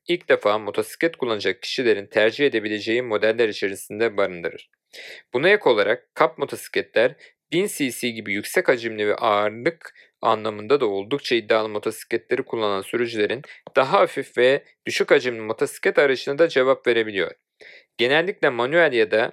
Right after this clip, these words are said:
yarı otomatik vitesli olmaları nedeniyle otomatik vitesten manuel vitese geçmeyi planlayan kullanıcıların da kullanımına uygun bir motosiklet türü denilebilir. Cup motosiklet kullanabilmek için hangi tür ehliyete sahip olmak gerekir? Bazı Cup motosikletler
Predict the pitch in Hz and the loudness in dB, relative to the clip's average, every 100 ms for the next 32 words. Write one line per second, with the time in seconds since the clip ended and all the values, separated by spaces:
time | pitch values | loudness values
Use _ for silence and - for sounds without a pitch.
0 | _ - 104 117 165 160 123 113 - 123 | _ -8 0 4 4 4 -2 -4 -12 -4
1 | 120 - 156 143 120 104 98 92 104 120 | -4 0 0 0 0 0 0 -2 -2 -2
2 | 147 113 85 - _ _ - - 123 - | -4 -4 -6 -8 _ _ -4 0 0 -2
3 | 190 143 127 110 - 123 135 117 120 156 | -6 -6 -2 -2 0 -2 -2 -4 0 0
4 | 135 117 123 - 101 110 - 127 131 - | 0 -4 -6 -4 -2 -4 -4 -6 -6 -2
5 | 120 120 127 123 123 120 127 135 170 170 | -2 0 -2 -4 -4 -4 -2 2 2 2
6 | 113 117 - 117 120 127 123 120 139 127 | -2 -2 -4 -4 -2 -2 -2 -2 -4 -4
7 | 117 113 110 - - 123 - 113 131 131 | -4 -2 -6 -6 -4 -4 -4 -2 -2 0
8 | 120 98 104 92 - - _ _ _ _ | -2 0 -4 -4 -8 -14 _ _ _ _
9 | _ _ _ - 180 - 143 123 - - | _ _ _ 2 2 2 -4 -4 -6 -4
10 | 117 - 127 127 127 135 147 - 151 156 | -4 -2 0 0 0 -2 -4 -4 -8 -8
11 | - 151 151 - 127 113 113 110 110 139 | -2 -2 -2 -6 -2 0 0 0 0 0
12 | - 110 107 101 104 113 95 85 82 - | 4 4 2 -2 -4 -4 -2 -4 -4 -12
13 | _ _ _ _ _ _ _ _ - 175 | _ _ _ _ _ _ _ _ 4 6
14 | 226 190 190 202 147 139 110 - 107 - | 6 4 0 0 -2 -2 -2 -2 -2 0
15 | 117 156 | 2 2